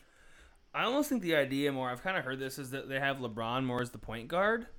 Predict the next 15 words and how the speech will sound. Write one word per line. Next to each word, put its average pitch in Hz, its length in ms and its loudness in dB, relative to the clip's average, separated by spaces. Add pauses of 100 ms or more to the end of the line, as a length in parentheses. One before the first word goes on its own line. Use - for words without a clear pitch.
(720)
and 131 460 -2 (100)
have 139 280 -2
him 143 120 0
initiate 131 420 -2
offense 120 680 -4
to 123 260 -4
Russ 113 360 -2
and 113 200 -6
A 120 200 -4
D, 120 240 -2
and 123 120 -4
basically 117 380 -8
they 113 120 -6
just, 107 240 -12
like, 104 180 -8